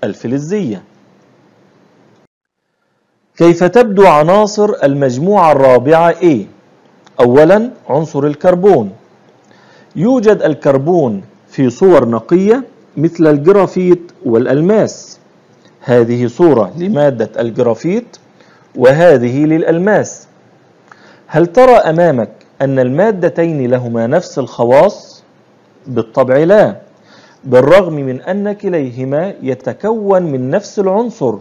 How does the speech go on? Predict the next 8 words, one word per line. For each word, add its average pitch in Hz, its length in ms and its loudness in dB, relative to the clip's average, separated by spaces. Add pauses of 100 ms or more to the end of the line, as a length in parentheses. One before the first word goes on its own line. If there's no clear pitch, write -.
(160)
وهو 131 300 2
عنصر 156 520 -2
الكربون. 160 720 -2 (920)
هل 247 240 -2
تتذكر 156 840 -4
اسم 190 220 -6
هذه 160 460 -2
الظاهرة؟ 143 680 0